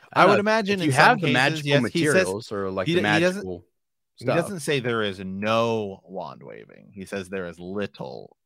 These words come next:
Speaker 2: wand waving.
Speaker 1: Ah, there you go. You might actually have to use your wand to, to mix. There might be something that you have to do with it. Maybe. Yeah.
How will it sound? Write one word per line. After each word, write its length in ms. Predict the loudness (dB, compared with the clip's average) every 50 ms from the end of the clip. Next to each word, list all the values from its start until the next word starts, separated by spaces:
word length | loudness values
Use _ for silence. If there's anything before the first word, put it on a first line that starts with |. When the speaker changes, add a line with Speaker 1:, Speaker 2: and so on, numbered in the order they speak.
| _ -12
Speaker 2:
wand 300 | -10 -10 -10 -10 -12 -16
waving. 460 | -18 -20 -20 -20 -20 -20 -20 -16 -6 0
Speaker 1:
Ah, 480 | 2 4 6 6 8 8 8 8 6 6
there 80 | 4 2
you 60 | 0
go. 80 | 0
You 160 | -2 -2 -2 -2
might 300 | 0 2 2 2 2 0
actually 360 | -4 -6 -6 -6 -4 -4 -4
have 140 | -4 -4 -8
to 60 | -10
use 220 | -8 -8 -8 -6
your 120 | -8 -8 -6
wand 500 | -6 -4 -2 -2 -2 -2 -4 -6 -10 -10
to, 340 | -8 -8 -8 -8 -8 -10 -14 _ _ _ _ _ _ _ -10
to 80 | -6
mix. 200 | -6 -6 -6 -6
There 140 | -4 -4 0
might 200 | 0 0 0 -2
be 80 | -4 -8
something 500 | -6 -6 -6 -6 -6 -10 -10 -10 -12 -16 _ _ _ _ _
that 160 | -18 -14 -10 -8
you 80 | -8
have 80 | -8 -8
to 80 | -12 -14
do 180 | -10 -10 -10
with 220 | -10 -10 -12 -12 -12
it. 160 | -14 -12 -10
Maybe. 460 | -8 -6 -6 -6 -8 -10 -14 -16 _ _ _ _
Yeah. 320 | -12 -12 -10 -10 -12 -14